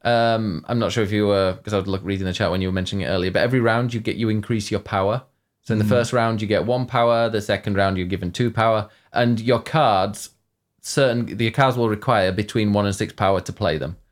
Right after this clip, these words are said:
Speaker 1: So i-, in the second round, you could play two cards that are one power if you have them in your hand.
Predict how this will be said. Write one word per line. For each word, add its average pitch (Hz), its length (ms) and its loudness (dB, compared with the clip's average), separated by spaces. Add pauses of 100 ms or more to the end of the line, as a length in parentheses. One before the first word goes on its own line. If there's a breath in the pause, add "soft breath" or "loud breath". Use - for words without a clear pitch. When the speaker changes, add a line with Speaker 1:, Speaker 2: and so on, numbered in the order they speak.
(260)
Speaker 1:
So 131 200 4
i-, 170 220 0
in 202 80 2
the 180 80 2
second 240 300 0
round, 117 200 2
you 117 80 0
could 185 260 -2
play 101 360 0
two 175 180 2
cards 110 440 0
that 117 100 0
are 120 80 4
one 147 180 0
power 76 300 -4 (260)
if - 140 -4
you 95 60 0
have 87 120 0
them 87 100 -2
in 78 60 -2
your 78 100 -4
hand. 67 280 -8